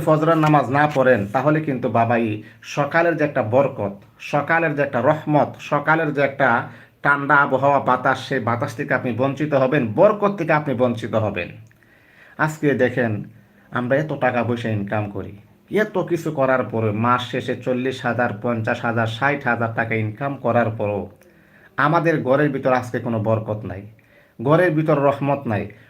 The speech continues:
ঘরের ভিতর নিয়ামত নাই। হাই হতাশ দূর হই না। কেন জানেন? আর একটা মানুষ দেখেন, ভ্যান গাড়ি চালায়, রিক্সা চালায়, মাত্র তিনশো, চারশো, পাঁচশত টাকা ইনকাম করে, তার ঘরে গিয়ে দেখেন কোনো হাই হতাশ নাই।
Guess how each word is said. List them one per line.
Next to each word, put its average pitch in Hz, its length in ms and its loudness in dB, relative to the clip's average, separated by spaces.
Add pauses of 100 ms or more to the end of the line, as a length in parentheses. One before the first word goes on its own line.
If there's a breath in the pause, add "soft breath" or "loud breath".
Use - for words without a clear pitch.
(140 loud breath)
ঘরের 175 360 4
ভিতর 156 260 0
নিয়ামত 139 500 0
নাই। 113 140 2
হাই 165 300 0
হতাশ 139 420 0
দূর 120 200 -2
হই 101 200 -2
না। 87 100 -8 (340)
কেন 131 220 -2
জানেন? 147 460 0 (1000 loud breath)
আর 165 120 0
একটা 202 260 2
মানুষ 196 360 2
দেখেন, 160 460 2
ভ্যান 170 280 2
গাড়ি 156 240 2
চালায়, 139 280 2
রিক্সা 151 380 -2
চালায়, 120 420 0
মাত্র 147 560 -2
তিনশো, 156 640 0
চারশো, 135 640 -2
পাঁচশত 160 420 0
টাকা 147 240 -2
ইনকাম 123 440 -2
করে, 107 400 -2 (400 loud breath)
তার 135 280 2
ঘরে 139 220 4
গিয়ে 147 160 0
দেখেন 127 300 -4
কোনো 120 180 -4
হাই 117 240 0
হতাশ 104 400 -4
নাই। 98 200 -12